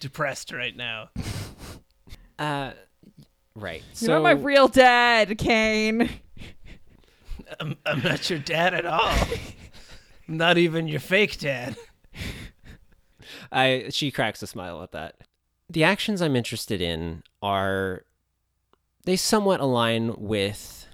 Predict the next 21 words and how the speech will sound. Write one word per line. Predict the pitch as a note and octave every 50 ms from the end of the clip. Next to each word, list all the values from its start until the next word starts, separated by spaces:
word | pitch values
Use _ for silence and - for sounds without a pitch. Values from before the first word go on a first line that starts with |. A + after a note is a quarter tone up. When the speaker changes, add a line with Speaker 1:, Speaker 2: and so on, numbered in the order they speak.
| - - _ _ _ _ _ _ _ _ _ _ _ _ _ _ _ _
Speaker 2:
what | B2+ A2 G2+ G2+ G2 F#2 - - _
you're | G2+ F#2 F#2+ F#2 F2+ F2+ F#2 F#2 F#2 F2+ - -
already | G2+ F#2+ F#2 F2+ E2+ F2+ F2
doing | - F2+ E2 E2 E2 E2+ F2+
here, | - G#2+ F2 E2+ F2
but | - - _ G#2+ G2 F#2+ - _
in | - A#2 G#2
other | G2 G2 F#2 F#2+ F#2
ways | F#2 E2+ F2 E2+ -
they | - F2+
conflict. | - - F#2 F2 - - - E2+ - - - - - - - _ _ _ _ _ _ _ _ _ _ _ _ _ _ - - - - - - - - - - - _ _ _ _ _ _ _ _ _ _ _ _ _
What | - - A#2 B2+ C#3+ E3+
I | G3 A3
need | G#3+ G3+ F#3+ E3+
you | F#3 G3+
to | G3 G#3+
do | - A2+ E2+ F#2 B2+ - - - - - - _ - _ _ _ _ _ _ _ _ _ _ _ _ _ _ _ - - _ -
is | B2+ A#2+ A#2+ A#2+ A#2+ A#2+ -
to | - - - - C3 A#2 A2+ A2+
hack | A2 - - C3 A#2+ A#2 C#3+ - - - - - -
into | - A2+ A2+ A2+ A2+ - - - G2+ F#2+ F#2 G2+ G#2 A#2